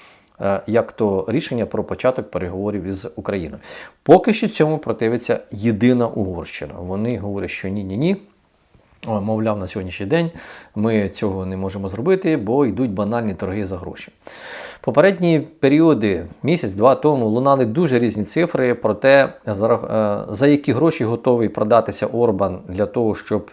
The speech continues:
все-таки відкрити шлях України до Європейського Союзу. І поряд із тим ухвалити додаткову фінансову допомогу Україні у розмірі п'ятдесят мільярдів євро на найближчі три роки, двадцять четвертий, двадцять п'ятий, двадцять шостий, до двадцять сьомого року. Так от, стали відомі деталі цієї дискусії.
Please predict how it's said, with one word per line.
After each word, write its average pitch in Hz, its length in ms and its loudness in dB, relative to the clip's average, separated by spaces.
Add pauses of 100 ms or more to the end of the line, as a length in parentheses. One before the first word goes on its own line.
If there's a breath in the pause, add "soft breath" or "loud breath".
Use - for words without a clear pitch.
(120)
все-таки 107 500 -4
відкрити 110 440 -4
шлях 123 460 0
України 101 440 -4
до 95 120 -4
Європейського 95 560 -4
Союзу. 110 420 -4 (500 loud breath)
І 170 240 4
поряд 139 440 4
із - 140 -4
тим 151 320 0
ухвалити 123 520 2
додаткову 104 520 0
фінансову 113 480 -2
допомогу 113 420 -4
Україні 127 440 -2
у 110 80 2
розмірі 110 360 2
п'ятдесят 117 540 2
мільярдів 101 500 0
євро 120 340 0 (100)
на 113 220 -2
найближчі 110 560 -4
три 110 140 0
роки, 104 280 -4
двадцять 110 260 -2
четвертий, 143 360 0
двадцять 92 260 -6
п'ятий, 113 240 -2
двадцять 90 240 -6
шостий, 101 320 -8
до 110 140 -4
двадцять 95 260 -4
сьомого 92 240 -6
року. - 240 -10 (460 loud breath)
Так 175 200 2
от, 226 160 0
стали 160 340 2
відомі 110 340 -2
деталі 101 420 2
цієї 95 400 -6
дискусії. 90 580 -10